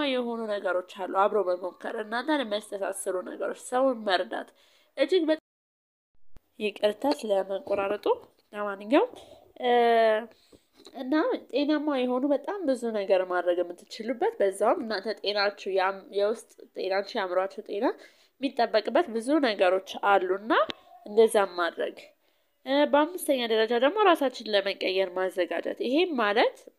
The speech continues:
እኛም ሁሌ ያ ሰው አይደለም ጥፋተኛ። ሁሌ እኛ ብዙውን ጊዜ ያን ሰው ፍቅረኛችንን ነው ለየትኛውም ጥፋት፣ ለየትኛውም የፍቅር መብ-፣ የፍቅር ግንኙነት መበጥበጥ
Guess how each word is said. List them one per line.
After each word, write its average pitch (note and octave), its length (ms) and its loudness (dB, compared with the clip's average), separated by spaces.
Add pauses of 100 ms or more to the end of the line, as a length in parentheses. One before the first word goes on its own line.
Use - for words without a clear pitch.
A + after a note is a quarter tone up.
(120)
እኛም C4+ 440 -2 (340)
ሁሌ A4+ 160 6 (240)
ያ A#3+ 160 6
ሰው C4 160 0
አይደለም G#3 400 0
ጥፋተኛ። G#3 500 -10 (120)
ሁሌ F4+ 220 4 (520)
እኛ B3+ 140 -2 (100)
ብዙውን D4+ 420 0
ጊዜ C4 180 -2 (640)
ያን B3+ 340 4
ሰው G#3 240 2
ፍቅረኛችንን A#3+ 800 0
ነው F3 140 -6
ለየትኛውም C#4 640 2
ጥፋት፣ G3+ 300 -2
ለየትኛውም A#3 600 0
የፍቅር A3+ 320 -4
መብ-፣ G3 300 -8
የፍቅር A3+ 340 -2
ግንኙነት G3+ 360 -12
መበጥበጥ A3 520 0